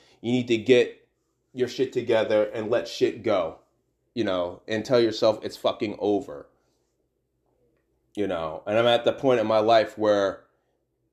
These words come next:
you know, I need to do that.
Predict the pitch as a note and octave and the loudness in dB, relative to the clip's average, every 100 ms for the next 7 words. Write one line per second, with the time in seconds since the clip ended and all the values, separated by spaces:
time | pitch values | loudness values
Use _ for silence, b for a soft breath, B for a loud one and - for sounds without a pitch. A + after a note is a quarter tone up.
0 | _ _ _ - A#2 F#2 E2 D#2 - _ | _ _ _ -4 0 2 0 -4 -10 _
1 | _ _ - G#2+ A#2+ A#2 A2 - G#2+ G#2 | _ _ -4 2 2 2 -4 -6 -6 -4
2 | G#2 F2 D#2 D2+ - | -6 -6 -8 -10 -14